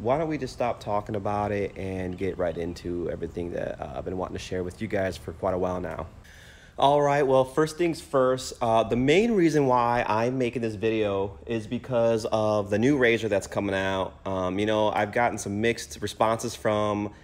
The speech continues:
what people think it's gonna be, how it looks, what it's gonna perform like. And I, for fun,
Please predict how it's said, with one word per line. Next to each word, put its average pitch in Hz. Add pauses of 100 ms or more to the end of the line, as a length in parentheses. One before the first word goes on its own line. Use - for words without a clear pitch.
(220)
what 120
people 113
think 117
it's -
gonna 101
be, 120
how 104
it 90
looks, 113
what 98
it's 85
gonna 95
perform 107
like. 104 (240)
And 95
I, 170
for 147
fun, 120